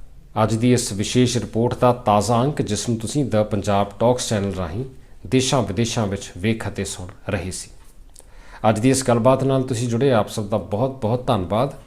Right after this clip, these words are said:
ਤੁਸੀਂ ਆਪੋ ਆਪਣੇ ਰੁਝੇਵਿਆਂ 'ਚੋਂ ਸਮਾਂ ਕੱਢਿਆ, ਇਸ ਗੱਲਬਾਤ ਨਾਲ ਜੁੜੇ, ਆਪ ਸਭ ਦਾ ਤਹਿ ਦਿਲੋਂ ਸ਼ੁਕਰੀਆ। ਨਵੀਂ ਵਿਸ਼ੇਸ਼ ਰਿਪੋਰਟ ਵਿੱਚ, ਨਵੇਂ ਅੰਕ ਵਿੱਚ, ਨਵੇਂ ਵਿਸ਼ੇ ਲੈ ਕੇ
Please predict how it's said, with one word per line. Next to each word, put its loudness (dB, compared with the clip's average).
ਤੁਸੀਂ 0
ਆਪੋ 0
ਆਪਣੇ -2
ਰੁਝੇਵਿਆਂ -2
'ਚੋਂ -4
ਸਮਾਂ -4
ਕੱਢਿਆ, -2
ਇਸ 2
ਗੱਲਬਾਤ 2
ਨਾਲ 0
ਜੁੜੇ, -2
ਆਪ -2
ਸਭ -6
ਦਾ 2
ਤਹਿ 0
ਦਿਲੋਂ -2
ਸ਼ੁਕਰੀਆ। -2
ਨਵੀਂ 8
ਵਿਸ਼ੇਸ਼ 4
ਰਿਪੋਰਟ 4
ਵਿੱਚ, -2
ਨਵੇਂ 6
ਅੰਕ 0
ਵਿੱਚ, -2
ਨਵੇਂ 2
ਵਿਸ਼ੇ 0
ਲੈ 0
ਕੇ -6